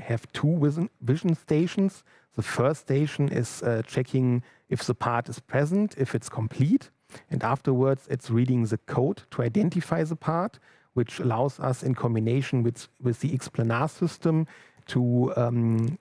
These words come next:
yeah, p-, move the, um, part individually to any processing station.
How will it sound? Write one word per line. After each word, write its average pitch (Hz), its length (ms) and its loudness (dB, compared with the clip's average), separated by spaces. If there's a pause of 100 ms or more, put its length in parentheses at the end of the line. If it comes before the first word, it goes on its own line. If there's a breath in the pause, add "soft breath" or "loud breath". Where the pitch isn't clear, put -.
(460)
yeah, 110 180 -2 (440)
p-, - 100 -2 (580)
move 135 400 2
the, 120 300 2
um, 113 340 -2
part 120 420 -2
individually 131 800 0
to 131 200 -4
any 127 340 2
processing 123 580 -2
station. 120 520 -2